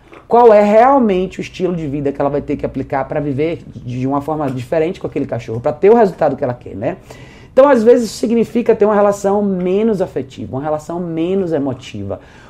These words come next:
uma relação não tão baseada nas carências humanas.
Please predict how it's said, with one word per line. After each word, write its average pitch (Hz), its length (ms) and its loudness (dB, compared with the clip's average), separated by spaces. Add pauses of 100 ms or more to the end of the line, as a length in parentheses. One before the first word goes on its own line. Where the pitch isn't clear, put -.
(120)
uma 165 100 -4
relação 170 480 -2
não 175 220 -6
tão 185 160 -4
baseada 156 720 0
nas 147 260 -4
carências 160 480 -4
humanas. 170 580 -6